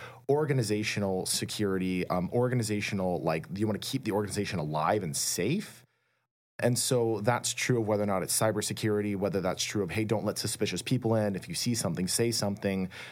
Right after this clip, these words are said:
Like, that should be lumped into the greater conversation of how can we ensure that our organization is safe, it's gonna maintain a,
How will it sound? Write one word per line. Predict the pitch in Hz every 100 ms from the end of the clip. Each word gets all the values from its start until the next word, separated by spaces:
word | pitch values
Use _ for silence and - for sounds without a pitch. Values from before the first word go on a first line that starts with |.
| -
Like, | 110 -
that | 131
should | 143 175
be | 170
lumped | 123 117 113
into | 110
the | 95
greater | 90 92 98
conversation | - 95 95 - 92 90
of | 78
how | - 117
can | 123 117
we | 104
ensure | 101 - 90 85
that | 80 -
our | 95 87
organization | 95 92 87 82 -
is | 76
safe, | - - 120 117 - - - _ 98
it's | -
gonna | 92
maintain | 90 92 95 90 87 87 -
a, | 85 76